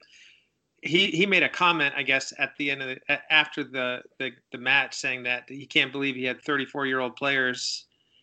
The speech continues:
in, uh, that situation and they still <laughs> couldn't defend properly or something to that. And, um,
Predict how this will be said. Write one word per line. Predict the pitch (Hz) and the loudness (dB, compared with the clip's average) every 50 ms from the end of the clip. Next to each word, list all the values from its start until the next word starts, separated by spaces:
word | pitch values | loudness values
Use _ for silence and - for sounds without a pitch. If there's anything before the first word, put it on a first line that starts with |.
| _ _ | _ _
in, | - 165 151 139 135 131 127 127 - - | 0 2 2 2 2 0 -4 -8 -8 -2
uh, | 135 135 127 123 123 123 123 123 - - 147 127 | 2 2 4 4 4 4 2 0 -4 -8 -2 2
that | 143 139 131 - | 4 4 4 2
situation | - - 147 - - 139 139 143 139 - - 147 135 | -2 -4 -4 -4 -2 0 0 0 0 0 -2 -2 -4
and | 127 123 123 | -4 -6 -6
they | 120 | -6
still | 113 - - - 170 156 | -6 -4 -2 0 0 2
<laughs> | - - | 2 2
couldn't | - 185 165 139 127 | 2 2 2 2 0
defend | 156 151 - - 147 147 151 143 | -6 -4 0 2 0 0 0 -2
properly | - 127 123 123 - - 131 127 131 131 127 | -2 -2 -2 -2 -2 -4 -6 -2 -2 -2 0
or | 117 113 113 - - - - - - - | 0 -2 -4 -6 -10 -18 -20 -20 -16 -8
something | - - 175 180 175 - 156 139 135 - | -2 2 2 2 2 2 -2 -2 -2 -4
to | - 147 | -4 -2
that. | 123 139 135 131 127 120 - - - | 4 6 6 6 6 4 2 -4 -6
And, | 147 135 131 127 127 123 - - - | -6 -4 -4 -4 -8 -12 -16 -10 -6
um, | 135 127 123 123 117 117 117 | -2 0 0 0 0 -4 -8